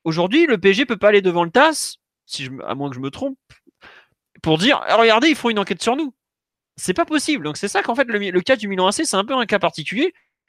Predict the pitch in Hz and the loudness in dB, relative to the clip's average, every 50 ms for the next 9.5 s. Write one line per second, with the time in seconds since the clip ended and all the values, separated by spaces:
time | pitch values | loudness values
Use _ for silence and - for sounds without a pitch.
0 | - - - _ _ - 143 - - - 302 294 240 220 208 277 269 240 196 - | -20 -20 -20 _ _ -8 -4 -2 0 2 2 2 2 2 2 2 2 2 0 -2
1 | - 285 - - 208 - 247 302 285 - - - - _ - 165 147 160 170 180 | -2 -4 -4 -6 -6 -4 -4 -4 -4 -4 -12 -20 -20 _ -10 -4 -2 -2 0 2
2 | 226 233 - 320 262 190 - 226 214 190 - - 208 175 - _ _ _ _ _ | 0 0 0 -4 -6 -6 -8 -8 -8 -8 -8 -10 -10 -10 -12 _ _ _ _ _
3 | _ - 131 131 - 160 196 247 339 320 254 - - 269 277 254 196 - 190 180 | _ -6 -6 -2 0 0 0 0 -2 -2 -2 0 2 0 0 0 0 -2 -4 -4
4 | - 180 165 147 - 143 123 - - 117 - - 240 262 254 - - - _ _ | -4 -6 -8 -6 -8 -10 -10 -6 -6 -6 0 2 2 2 2 -2 -10 -20 _ _
5 | _ - 151 139 - 151 160 185 208 - 165 - 214 214 180 151 147 160 220 220 | _ -12 -12 -4 0 4 4 4 4 4 2 0 0 2 4 2 4 2 0 0
6 | 190 156 143 - 208 214 - - 165 165 170 175 170 - - 147 - 147 143 - | 0 -2 0 0 0 -2 0 -2 -2 0 0 0 -2 -2 -6 -8 -8 -8 -10 -2
7 | - 196 180 175 151 131 139 127 135 131 - 135 127 143 190 196 - 151 139 - | -2 -2 0 0 -4 -4 -4 -4 -4 -4 -4 -6 -4 -4 -4 -4 -2 -4 -6 -6
8 | - 147 147 143 139 127 127 123 120 120 120 120 117 120 120 117 113 - - - | -6 -8 -6 -4 -2 -2 -2 -2 -2 -2 -2 -2 -2 -2 -4 -4 -4 -4 -4 -4
9 | 127 127 - - - 208 240 254 208 170 | -6 -8 -8 0 2 4 4 4 2 0